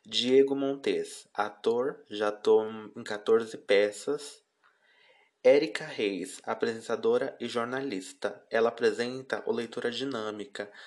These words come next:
O Leitura Dinâmica, ele passa lá de tardezinha na Rede T V. Se vocês tão mudando os canais, provavelmente você já viu ela também.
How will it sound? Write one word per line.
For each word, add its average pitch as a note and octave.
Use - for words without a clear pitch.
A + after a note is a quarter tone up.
O C3
Leitura C#3
Dinâmica, B2+
ele A#2
passa B2+
lá D3
de -
tardezinha C#3
na C3+
Rede A#2+
T C#3
V. C3
Se -
vocês G#2
tão G#2
mudando G#2
os -
canais, G2+
provavelmente A#2+
você B2
já A#2
viu B2
ela A2
também. A2+